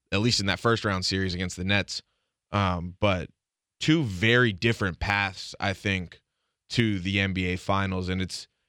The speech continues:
it's really gonna be interesting to see how these teams match up. Uh, obviously, the health of Boston, I think, is the biggest question, with Smart sustaining injuries, Williams sustaining injuries.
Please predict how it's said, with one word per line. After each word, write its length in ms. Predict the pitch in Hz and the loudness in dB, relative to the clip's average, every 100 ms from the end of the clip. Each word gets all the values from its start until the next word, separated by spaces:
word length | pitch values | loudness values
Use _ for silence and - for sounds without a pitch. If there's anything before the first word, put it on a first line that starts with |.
| - | -6
it's 160 | 110 104 | -4 2
really 320 | 120 156 135 | 4 6 4
gonna 160 | 110 | 2
be 160 | 101 104 | 2 0
interesting 300 | 104 92 101 | 0 -2 -2
to 80 | 95 | 0
see 140 | 98 | 2
how 180 | 98 101 | 2 2
these 220 | 98 90 | -2 -8
teams 580 | - 104 95 92 - - _ _ _ - | -4 -2 -2 -2 -4 -6 _ _ _ -6
match 380 | 98 101 92 101 | 0 0 0 0
up. 320 | 98 92 - - | 0 -2 -8 -6
Uh, 280 | 95 87 - | -6 -4 0
obviously, 380 | 101 98 101 | 0 0 -4
the 80 | 87 | -6
health 500 | 80 107 110 - - _ _ _ _ - | -2 0 0 -4 -20 _ _ _ _ -2
of 560 | 98 95 90 85 - _ - | 0 0 -2 -8 -16 _ -4
Boston, 600 | 98 110 104 - 98 95 | 4 4 4 -2 -2 -2
I 80 | |
think, 220 | 90 104 92 | -2 -2 -4
is 140 | 85 | -6
the 80 | 90 | -4
biggest 400 | 85 110 98 - | 0 2 0 0
question, 680 | 104 98 - 95 92 92 85 _ _ - | 0 0 0 -2 -2 -4 -8 _ _ -2
with 400 | 95 90 - _ _ _ - | 0 0 -6 _ _ _ -4
Smart 440 | - 113 110 101 | 0 4 4 4
sustaining 460 | 101 - 107 101 98 | 0 0 2 2 0
injuries, 540 | 98 98 98 92 87 | 0 0 0 0 0
Williams 520 | 92 107 107 101 92 | 2 4 4 2 0
sustaining 760 | - - - 104 95 104 98 98 | -2 -4 -4 -4 0 2 2 0
injuries. 580 | 101 98 98 98 90 | 0 0 0 0 -2